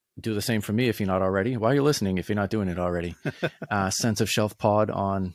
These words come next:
Speaker 1: all the same ones, TikTok, Instagram, Twitter. I have an email, sense of shelf pod at gmail, and Ko-fi and Buy Me a Coffee and all those things where you can support the podcast. And I'll attach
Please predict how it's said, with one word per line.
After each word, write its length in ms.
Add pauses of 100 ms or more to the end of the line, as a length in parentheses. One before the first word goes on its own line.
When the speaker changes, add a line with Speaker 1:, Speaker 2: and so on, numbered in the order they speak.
Speaker 1:
all 140
the 80
same 300
ones, 300
TikTok, 580
Instagram, 720
Twitter. 480 (440)
I 80
have 100
an 60
email, 360
sense 260
of 80
shelf 320
pod 240
at 120
gmail, 500 (760)
and 480 (220)
Ko-fi 480
and 100
Buy 180
Me 120
a 60
Coffee 420
and 80
all 100
those 260
things 220
where 120
you 100
can 160
support 380
the 60
podcast. 680 (760)
And 340 (140)
I'll 220
attach 320